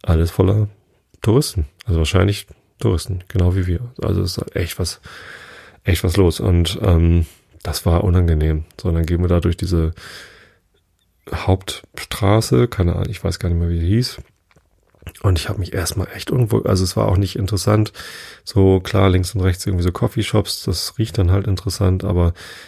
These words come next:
es war irgendwie so, ja, ansonsten sind hier die gleichen Läden wie in, in Hamburg und in anderen Großstädten. Das war irgendwie so, ach, was machen wir denn hier?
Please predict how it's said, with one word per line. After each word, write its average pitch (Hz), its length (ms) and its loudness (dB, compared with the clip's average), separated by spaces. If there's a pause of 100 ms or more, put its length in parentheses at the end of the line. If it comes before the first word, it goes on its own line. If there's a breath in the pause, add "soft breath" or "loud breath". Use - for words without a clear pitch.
(120)
es - 100 -14
war 98 80 0
irgendwie 90 160 2
so, 87 300 4
ja, 87 380 2 (120)
ansonsten 98 520 -2
sind 95 160 0
hier 104 100 0
die 90 100 -2
gleichen 98 380 0
Läden 95 320 2
wie 92 320 4 (640 soft breath)
in, 92 520 -2 (240)
in 90 220 0
Hamburg 92 440 2
und 92 200 -2
in 101 160 -4
anderen 92 340 0
Großstädten. 90 640 -2
Das 87 180 -4
war 95 80 0
irgendwie 87 160 -4
so, - 140 -10
ach, - 300 -6
was - 120 -14
machen 101 200 -6
wir 110 60 2
denn 80 100 2
hier? 82 140 0